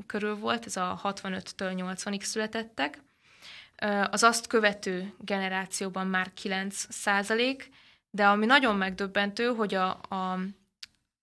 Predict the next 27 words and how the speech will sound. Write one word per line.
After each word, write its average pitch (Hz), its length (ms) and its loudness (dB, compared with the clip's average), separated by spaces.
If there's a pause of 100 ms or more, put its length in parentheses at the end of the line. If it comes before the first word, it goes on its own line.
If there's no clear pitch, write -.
az 208 160 -8
Y 240 420 0
generá-, 185 400 -2
nem, 214 200 -2
bocsánat, 196 320 -2
a 208 40 -2
Z 220 260 4
generáció, 196 760 -2 (520)
ahol 208 640 6 (1120)
amikor 240 520 6
ilyen 190 240 2
tinédzserek 208 600 2
voltak, 190 360 -2
akkor, 202 440 -2
akkor 202 300 -2
ütött 196 260 -4
be 202 80 0
nagyon 196 280 2
ez 185 180 0
a 185 440 -2
folyamat, 254 760 0 (320)
ott - 140 -6
már 220 140 0
tizenhat 196 560 -2
százalék - 800 -6 (340)
a 196 280 -4
megkérdezetteknek 202 1080 -8